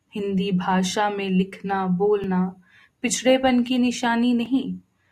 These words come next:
प्रतिबिंब है सच्चे नागरिक का, देशभक्ति का प्रतीक है। मातृभाषा का सम्मान करना हर भारतीय का कर्तव्य है।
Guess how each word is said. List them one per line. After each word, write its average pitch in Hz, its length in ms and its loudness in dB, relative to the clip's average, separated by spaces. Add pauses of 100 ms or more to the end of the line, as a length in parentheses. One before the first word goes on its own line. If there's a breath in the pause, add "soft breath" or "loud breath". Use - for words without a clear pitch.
(160)
प्रतिबिंब 220 600 4
है 208 240 -2
सच्चे 220 460 -2
नागरिक 190 600 0
का, 170 160 -6 (580)
देशभक्ति 190 760 0
का 185 180 -2
प्रतीक 180 520 0
है। - 320 -12 (440)
मातृभाषा 190 1080 0 (360 loud breath)
का 247 120 4
सम्मान 226 760 4
करना 175 580 0 (600)
हर 202 140 0
भारतीय 190 640 2
का 202 220 -2
कर्तव्य 196 640 -4
है। 180 320 -4